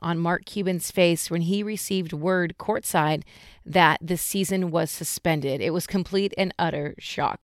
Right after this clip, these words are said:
There were, of course, plenty of unknowns that led to a lack of confidence in any sports preceding the rest of the year, but that led to playing in a bubble for some leagues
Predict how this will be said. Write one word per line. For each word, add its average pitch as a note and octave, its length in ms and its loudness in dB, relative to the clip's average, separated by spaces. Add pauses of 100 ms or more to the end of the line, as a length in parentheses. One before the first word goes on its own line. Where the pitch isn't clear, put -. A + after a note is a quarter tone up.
(120)
There G3+ 140 8
were, A3+ 120 8
of A3 120 2
course, A3 320 0
plenty A#3+ 380 0
of B3+ 180 -2
unknowns F3+ 600 6
that - 120 2
led F3 220 4
to - 180 0
a - 20 6
lack D#3+ 300 2
of G#3+ 100 -6
confidence E3+ 560 0 (280)
in F#3 120 8
any C4+ 220 4
sports - 320 0
preceding D#3+ 760 0 (180)
the E3+ 100 0
rest E3+ 200 4
of - 20 -20
the E3+ 100 2
year, F3 240 4
but F#3 200 4
that C#4 200 2
led A#3 220 2
to A3 180 -2
playing G3 300 -2
in C4 60 -2
a C4 40 -4
bubble G#3+ 240 -2
for A3+ 140 -8
some F#3+ 200 -2
leagues F3+ 300 -2